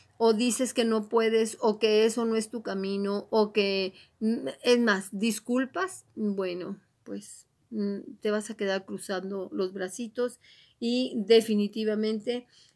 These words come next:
tiene que entrar la prosperidad. Tienes que trabajar muy, pero muy, muy bien. Aquí te está dando la luz del universo divino todo su potencial para que tú te bañes,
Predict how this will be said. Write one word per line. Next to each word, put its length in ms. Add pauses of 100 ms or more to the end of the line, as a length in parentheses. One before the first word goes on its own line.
(120)
tiene 320
que 100
entrar 720
la 240
prosperidad. 840 (600)
Tienes 280
que 100
trabajar 580
muy, 640
pero 300
muy, 480
muy 560
bien. 520 (280)
Aquí 280
te 120
está 280
dando 600
la 200
luz 200
del 160
universo 500
divino 480
todo 520
su 260
potencial 760
para 220
que 100
tú 220
te 100
bañes, 580